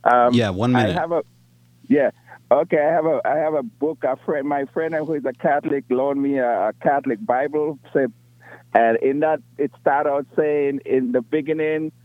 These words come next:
Speaker 1: the Big Bang, like thirteen millions of years." And it also said Catholic don't take, not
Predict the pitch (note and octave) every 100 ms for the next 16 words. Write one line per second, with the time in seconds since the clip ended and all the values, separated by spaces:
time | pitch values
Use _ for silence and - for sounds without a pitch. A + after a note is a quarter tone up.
0 | _ - A2+ G#2+ C#3+ A#2 C#3 C#3 C#3+ C#3
1 | B2 A#2 - D3 C#3 C3 C#3+ C3+ C3 C#3
2 | C#3+ D3 C#3 C3+ C3+ A#2+ C3+ C3+ C3+ C3
3 | C3 A#2 - _ A2 A#2 C3 C3+ D3 D3+
4 | - C3+ - F3 D3 D#3 C#3 B2+ C3+ C3+
5 | C3 - B2 C3 _ - C#3+